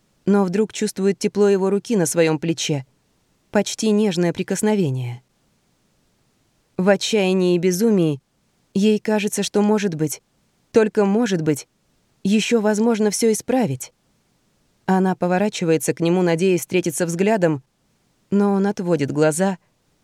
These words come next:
и сует ей в ладонь три медика. И Аде в душе леденеет. Плата.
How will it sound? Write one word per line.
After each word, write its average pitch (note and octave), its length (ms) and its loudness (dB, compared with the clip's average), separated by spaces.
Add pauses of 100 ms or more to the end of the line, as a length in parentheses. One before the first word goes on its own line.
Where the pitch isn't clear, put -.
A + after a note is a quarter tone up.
(240)
и F#3 160 2
сует E3+ 440 0
ей D#3 160 0
в D3 60 -4
ладонь D#3 400 2
три D#3+ 220 -2
медика. D3+ 540 -4 (1500)
И F#3+ 100 2
Аде F3+ 300 0
в D3 60 -2
душе D#3+ 340 0
леденеет. C#3+ 800 -2 (1200)
Плата. D3+ 500 0